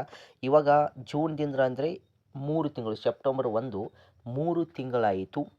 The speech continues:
ನಿಮಗೆ ಜೂನ್‌ದಿಂದ ನವೆಂಬರ್ವರೆಗೆ, ಅಂದ್ರೆ ಆರು ತಿಂಗಳ ಗೌರವಧನವನ್ನ ಪಾವತಿಸಲು ಏನ್ ಮಾಡಿದ್ದಾರೆ ಅಂದ್ರೆ ಒಮ್ಮೆಲೆ ಆರು ತಿಂಗಳ ಗೌರವಧನವನ್ನ ಬಿಟ್ಟಿದ್ದು, ಇದು ಒಂದು ಸಂತೋಷದ ಸುದ್ದಿ ಅಂತಕ್ಕಂಥದ್ದು. ಹಾಗಾಗಿ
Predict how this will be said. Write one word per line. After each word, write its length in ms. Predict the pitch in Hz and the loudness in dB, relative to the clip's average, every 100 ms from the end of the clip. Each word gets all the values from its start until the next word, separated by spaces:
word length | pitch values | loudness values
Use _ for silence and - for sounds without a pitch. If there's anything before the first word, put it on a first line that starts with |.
| _ _ _ _ _ _ _ _ _ _ | _ _ _ _ _ _ _ _ _ _
ನಿಮಗೆ 280 | 127 143 147 | -4 0 0
ಜೂನ್‌ದಿಂದ 600 | 127 139 151 165 151 156 160 | 0 0 0 0 -2 0 0
ನವೆಂಬರ್ವರೆಗೆ, 640 | 143 117 139 143 131 117 104 | 0 0 0 2 2 2 -2
ಅಂದ್ರೆ 260 | 123 139 117 | 0 6 6
ಆರು 240 | 104 151 160 | 6 2 -2
ತಿಂಗಳ 320 | - 151 147 | -6 0 2
ಗೌರವಧನವನ್ನ 800 | 147 117 123 127 127 123 120 120 117 - | 2 2 2 2 2 0 -2 -2 -2 2
ಪಾವತಿಸಲು 640 | 104 135 156 147 139 131 | 4 4 4 -4 -2 0
ಏನ್ 140 | 120 113 | -2 -2
ಮಾಡಿದ್ದಾರೆ 340 | 104 101 98 | -4 -2 -2
ಅಂದ್ರೆ 180 | 98 - - - _ | -2 -4 -6 -20 _
ಒಮ್ಮೆಲೆ 420 | 113 135 156 143 113 - | 0 2 2 0 -4 -6
ಆರು 280 | 101 110 147 | 0 2 0
ತಿಂಗಳ 300 | 143 135 127 | -2 -4 -2
ಗೌರವಧನವನ್ನ 760 | 123 117 117 110 107 107 104 113 | 0 0 0 -2 -4 -6 -6 -6
ಬಿಟ್ಟಿದ್ದು, 520 | 107 101 - 95 165 - _ _ _ _ _ _ _ _ | -8 -12 -12 -8 -10 -10 _ _ _ _ _ _ _ _
ಇದು 220 | - 151 143 | -4 2 4
ಒಂದು 240 | 135 131 139 - | 2 0 -4 -6
ಸಂತೋಷದ 640 | - 113 110 123 - 110 | -4 -4 0 0 0 0
ಸುದ್ದಿ 380 | 113 - 101 104 | 0 -2 -6 -2
ಅಂತಕ್ಕಂಥದ್ದು. 640 | 107 98 - 98 98 95 135 - - - - | -4 -2 -6 -6 -6 -4 -6 -8 -20 -14 0
ಹಾಗಾಗಿ 420 | 160 180 180 | 2 4 2